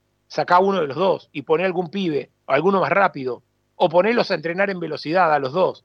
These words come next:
al Tucu y a Bojanic, porque no pueden estar tan lentos, muchachos. Cualquier pelota puesta en profundidad era mano a mano para el conjunto tucumano. Eso por un lado.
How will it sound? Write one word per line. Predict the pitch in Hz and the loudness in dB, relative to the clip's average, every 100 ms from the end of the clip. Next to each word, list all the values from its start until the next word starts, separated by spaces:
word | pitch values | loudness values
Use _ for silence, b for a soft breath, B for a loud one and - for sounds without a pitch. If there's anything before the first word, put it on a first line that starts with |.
| _ - | _ -8
al | 139 | -6
Tucu | 208 220 220 | -2 -2 2
y | 170 | 2
a | |
Bojanic, | 123 156 175 151 - | 2 0 -2 -6 -6
porque | 147 170 | -4 -2
no | 185 | 0
pueden | 190 214 220 | 4 4 4
estar | 175 - 190 196 _ _ _ | 2 0 0 -2 _ _ _
tan | 190 185 | -2 0
lentos, | 208 170 143 | -2 -4 -10
muchachos. | 139 160 - 131 - _ _ _ | -8 -8 -8 -12 -16 _ _ _
Cualquier | - 175 208 240 | 2 2 4 2
pelota | 202 214 214 | 2 0 -2
puesta | 180 269 - | -2 -6 -4
en | 180 | -6
profundidad | 170 - 175 185 226 277 | -8 -8 -2 2 4 2
era | 196 185 | 0 2
mano | 214 226 | 2 0
a | 196 | -2
mano | 220 226 | -4 -4
para | 180 160 | -4 -6
el | 151 | -4
conjunto | 160 196 196 170 | -6 -6 -6 -6
tucumano. | 151 151 135 113 101 _ _ _ _ _ _ _ _ _ _ _ _ _ _ _ _ - | -4 -2 -2 -2 -12 _ _ _ _ _ _ _ _ _ _ _ _ _ _ _ _ 0
Eso | 247 214 | 2 2
por | 180 180 | -2 -2
un | 175 | 0
lado. | 143 127 131 | 0 0 -6